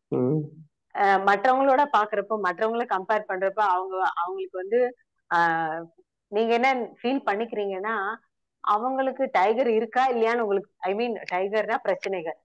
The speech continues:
Speaker 2: பிரச்சனைகள், அந்த பிரச்சனைகளோட தீவிரம் நிறைய இருக்கா இல்லையா, ஆ, அது, அது இல்லாமலே கூட அவங்க நல்லா போய் கெயின் பண்ணி வச்சுக்கிறாங்களேன்னு சொல்லி நம்ம அவங்கள, அவங்கள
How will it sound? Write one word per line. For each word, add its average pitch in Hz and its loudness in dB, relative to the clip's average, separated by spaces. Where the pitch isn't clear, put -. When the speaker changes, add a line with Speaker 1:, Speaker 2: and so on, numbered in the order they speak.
Speaker 2:
பிரச்சனைகள், 226 2
அந்த 185 0
பிரச்சனைகளோட 208 0
தீவிரம் 226 -2
நிறைய 190 0
இருக்கா 220 0
இல்லையா, 202 0
ஆ, 180 2
அது, 185 2
அது 185 -2
இல்லாமலே 277 2
கூட 254 0
அவங்க 214 2
நல்லா 190 2
போய் 214 0
கெயின் 202 -2
பண்ணி 196 -2
வச்சுக்கிறாங்களேன்னு 196 -2
சொல்லி 196 -2
நம்ம 180 -2
அவங்கள, 196 2
அவங்கள 233 4